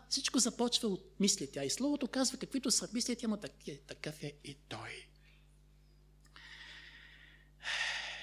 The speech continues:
Можем да мислим нещо, за кое-, което не искаме. Просто мисли им да блуждаят,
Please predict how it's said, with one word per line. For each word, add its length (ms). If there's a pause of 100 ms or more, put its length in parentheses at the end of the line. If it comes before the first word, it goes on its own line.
(1500)
Можем 400
да 100
мислим 260
нещо, 240
за 80
кое-, 220
което 240
не 80
искаме. 720 (360)
Просто 340
мисли 300
им 100
да 100
блуждаят, 640